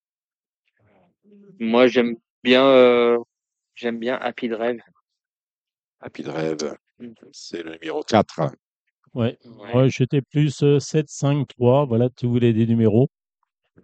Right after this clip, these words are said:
Speaker 2: Ben moi, je, je, je, ouais, je veux ça. Et est-ce que j'ai encore une... Oui, je, je termine sur une course de haie, tiens, où il y a un peu de monde, dix.
Speaker 3: J'irai Zobal.
Speaker 2: Zobal ? Quel numéro ?
Speaker 3: Euh, c'est le trois.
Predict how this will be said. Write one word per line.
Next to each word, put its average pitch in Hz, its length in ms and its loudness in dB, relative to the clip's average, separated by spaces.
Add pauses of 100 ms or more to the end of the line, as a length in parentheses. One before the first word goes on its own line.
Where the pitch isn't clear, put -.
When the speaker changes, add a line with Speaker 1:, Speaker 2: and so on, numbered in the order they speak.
(140)
Speaker 2:
Ben 104 140 2
moi, 113 260 6
je, 98 120 2 (400)
je, 87 260 2
je, 85 340 0
ouais, 101 200 -2
je - 100 -10
veux 185 80 -2
ça. - 220 -6 (160)
Et 185 100 -4
est-ce 190 140 -4
que 107 120 0
j'ai 92 80 -2
encore 104 280 0
une... 101 120 -4
Oui, 131 240 -4
je, 110 200 -2
je - 60 -10
termine 127 260 -2
sur 113 160 -2
une 104 60 -4
course 131 200 2
de 123 160 4
haie, 104 100 4
tiens, 90 220 -4
où 101 80 -2
il 101 60 2
y - 20 2
a 101 100 2
un 104 80 -2
peu 135 120 -2
de 127 60 -4
monde, 113 220 -2
dix. 107 320 -10 (160)
Speaker 3:
J'irai 120 300 -6
Zobal. 120 400 -4 (580)
Speaker 2:
Zobal ? 143 600 4 (640)
Quel 123 100 0
numéro ? 123 400 2 (560)
Speaker 3:
Euh, 127 540 2
c'est 139 160 -2
le 127 80 -4
trois. 190 340 2